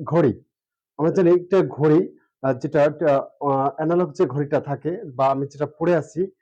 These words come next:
আমার হাতে যেটা ক্যাসিও ঘড়িটা আছে, এই ঘড়িটির, আহ, গোলাকার অর্থাৎ বৃত্তাকারের মতো। আমি এখানে একটি ঘড়ি এঁকেছি, এখানে দেখা যাচ্ছে,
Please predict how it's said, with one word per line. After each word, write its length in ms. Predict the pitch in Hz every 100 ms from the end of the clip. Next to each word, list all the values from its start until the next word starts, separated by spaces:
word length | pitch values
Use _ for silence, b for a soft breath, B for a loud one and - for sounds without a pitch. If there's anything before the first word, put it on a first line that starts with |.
| b b b
আমার 160 | 139 139
হাতে 240 | 139 139
যেটা 320 | 135 139 143
ক্যাসিও 380 | 139 147 143 160
ঘড়িটা 360 | 156 151 160 156
আছে, 240 | 156 202 - _ _ -
এই 100 | 165
ঘড়িটির, 560 | 135 170 185 180 185 - b -
আহ, 400 | 151 147 147 143 _ _ -
গোলাকার 480 | 135 180 190 180 117
অর্থাৎ 240 | 123 180 180 _
বৃত্তাকারের 580 | 147 175 - 185 156 135
মতো। 300 | 123 170 208 b b b b
আমি 260 | 139 151 170 - 175
এখানে 260 | 160 190
একটি 220 | 185 196
ঘড়ি 260 | 160 147 170
এঁকেছি, 460 | 156 160 165 - 208
এখানে 340 | 160 165 165
দেখা 220 | 156 156
যাচ্ছে, 360 | 170 156 170